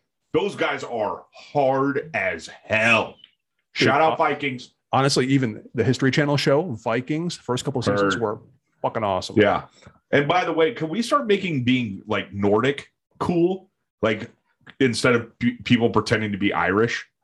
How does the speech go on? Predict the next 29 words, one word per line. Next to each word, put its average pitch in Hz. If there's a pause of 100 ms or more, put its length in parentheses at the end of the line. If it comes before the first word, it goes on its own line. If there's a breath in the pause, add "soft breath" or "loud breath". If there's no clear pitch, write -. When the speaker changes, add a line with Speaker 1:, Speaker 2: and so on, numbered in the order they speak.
(160)
Speaker 1:
'Cause 117
being 175
Irish 151
isn't 123
cool. 104 (540)
So -
anyway, 104 (100)
Speaker 2:
I 104
Speaker 1:
okay. 113
Speaker 2:
hope 233
so. 175
I 143
am 135
Speaker 1:
Yeah. 135
Speaker 2:
a 120
little 139
bit, 123
I 110
think. 131
I 123
don't 117
know, 110
Swedish? 127
Speaker 1:
Yeah, 233
Speaker 2:
Nordic 160
Speaker 1:
Swedish. -
Speaker 2:
is, 113
like, 113
Norwegian? 123